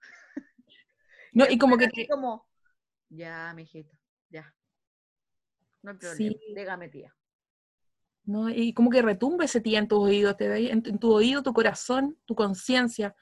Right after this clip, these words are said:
Speaker 2: "Tía, tía, tía". ¡Ah! Es horrible.
Speaker 1: Sí, pero eso evoluciona, mujer. Al
Speaker 2: Mm.
Speaker 1: señora.
Speaker 2: Señora.
Speaker 1: Con lo adolescente.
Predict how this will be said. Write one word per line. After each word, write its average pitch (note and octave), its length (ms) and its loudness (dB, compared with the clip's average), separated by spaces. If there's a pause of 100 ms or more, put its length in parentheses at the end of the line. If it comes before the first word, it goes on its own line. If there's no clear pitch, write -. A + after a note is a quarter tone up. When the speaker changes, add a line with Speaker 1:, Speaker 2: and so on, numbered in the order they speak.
(380)
Speaker 2:
"Tía, B3+ 360 -8 (600)
tía, B3+ 280 -8 (640)
tía". A#3+ 300 -18 (520)
¡Ah! B3 340 -8 (220)
Es G#3 100 -4
horrible. G3+ 320 -6 (140)
Speaker 1:
Sí, F#4+ 120 -12 (600)
pero G#3+ 200 -14
eso D#4 140 -16
evoluciona, C4+ 680 -16
mujer. D3+ 340 -20 (840)
Al G3+ 160 -8
Speaker 2:
Mm. F#3 160 -6
Speaker 1:
señora. D3 580 -18 (960)
Speaker 2:
Señora. D3 800 -6
Speaker 1:
Con D3+ 100 -18
lo D3+ 60 -16
adolescente. C#3+ 800 -20